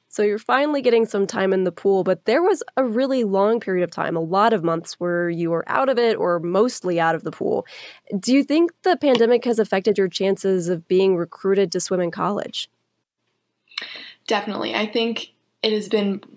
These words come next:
Speaker 2: very hard to stay in shape. I mean, you can't, you can swim in your bathtub as much as you want to, but you're really not gonna, you're not gonna improve on your times, and you're not getting those times for those meets that you need,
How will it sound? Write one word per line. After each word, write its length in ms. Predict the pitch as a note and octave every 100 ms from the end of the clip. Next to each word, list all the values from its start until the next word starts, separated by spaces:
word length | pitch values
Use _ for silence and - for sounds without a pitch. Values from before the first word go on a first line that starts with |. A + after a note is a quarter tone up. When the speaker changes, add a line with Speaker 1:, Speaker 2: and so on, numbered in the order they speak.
| -
Speaker 2:
very 300 | G#3 G3 G3+
hard 260 | A3 F#3+ F#3
to 80 | G3+
stay 260 | - F#3+
in 120 | F#3
shape. 500 | G3+ - F#3 G3 - - - _ _ _ - -
I 100 | G3+
mean, 140 | G3
you 100 | G3+
can't, 460 | - G#3+ G#3 G3+ - - - - -
you 120 | E4
can 100 | C4+
swim 220 | C4+ E4
in 80 | D#4+
your 120 | C4+
bathtub 460 | A3 A#3+ B3 A3+ G#3+
as 160 | G3+ G#3
much 220 | G#3+ G#3+
as 160 | G#3
you 100 | G3+
want 260 | G3 G3 G3
to, 240 | - F3+ E3+
but 360 | F#3 F3 - _ -
you're 200 | G#3+ G3+
really 300 | G#3+ G#3 G3
not 300 | F#3+ F3+ G#3
gonna, 400 | G3 F#3 F3+ - - - - _ _ _ _ _
you're 120 | B3 B3
not 180 | A#3
gonna 160 | A#3 A3
improve 380 | G#3+ A3 G#3+ G3+
on 160 | G3
your 120 | F#3+ F#3+
times, 640 | - G3+ G3 G3 G3 F3+
and 280 | F3 F3+ -
you're 240 | F#3+ G#3
not 520 | G3 F#3+ F#3+ G3 F#3 - _ _ _ _ - G#3
getting 400 | G#3+ G3 F#3+ G3
those 240 | F#3+ F3+
times 460 | - G#3+ G3 F#3 G3
for 240 | - G3+
those 320 | F#3+ F3+ F#3 G3+
meets 300 | G3+ G3+ -
that 200 | G#3 -
you 140 | G#3
need, 500 | G#3 G3+ G3+ G3